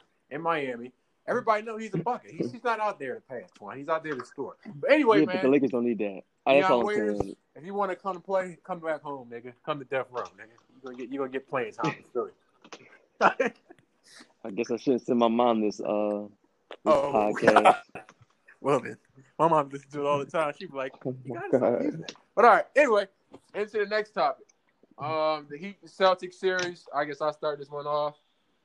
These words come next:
Speaker 1: Um, you know, my man Jason Tatum really been turning up that last game. The Celtics was really
Speaker 2: Mm,
Speaker 1: disappointed
Speaker 2: mm.
Speaker 1: in that first half of that last game,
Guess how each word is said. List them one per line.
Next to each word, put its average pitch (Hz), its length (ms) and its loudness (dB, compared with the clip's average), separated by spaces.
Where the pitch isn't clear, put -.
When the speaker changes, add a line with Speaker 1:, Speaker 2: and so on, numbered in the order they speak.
Speaker 1:
Um, 143 280 0
you 180 60 -2
know, 175 120 2
my 170 140 -2
man 165 240 -6
Jason 160 400 -8
Tatum 151 400 -8
really 147 200 -8
been 135 180 -16
turning 143 340 -6
up 139 220 0
that 127 180 -8
last 131 380 -6
game. 131 460 -10
The 135 60 -14
Celtics 226 480 0
was 165 80 -14
really 233 220 2
Speaker 2:
Mm, 208 60 -6
Speaker 1:
disappointed 226 480 0
Speaker 2:
mm. - 20 -10
Speaker 1:
in 185 80 -16
that 165 160 -2
first 175 240 0
half 185 260 0
of 156 80 -20
that 165 160 -8
last 175 320 -6
game, 180 240 -18